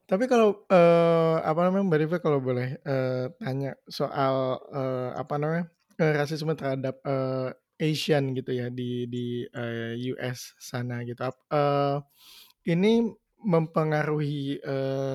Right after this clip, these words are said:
karir, eee, terutama Mbak Diva sendiri nggak sih? Kan, eee, apa namanya, Mbak Diva ini, eee, sebagai artis gitu ya, seniman dan, eee,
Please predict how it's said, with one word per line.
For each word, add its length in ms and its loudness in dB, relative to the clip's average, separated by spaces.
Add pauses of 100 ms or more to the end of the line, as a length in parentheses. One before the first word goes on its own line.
karir, 580 -4
eee, 180 -8
terutama 340 0
Mbak 160 2
Diva 260 -4
sendiri 380 -4
nggak 120 -8
sih? 140 -10
Kan, 300 -4
eee, 720 -4
apa 200 -8
namanya, 240 -4 (760)
Mbak 200 4
Diva 240 0
ini, 180 0 (100)
eee, 540 -2
sebagai 300 -6
artis 420 -8
gitu 180 -10
ya, 160 -14
seniman 580 -8
dan, 140 -10 (600)
eee, 380 -4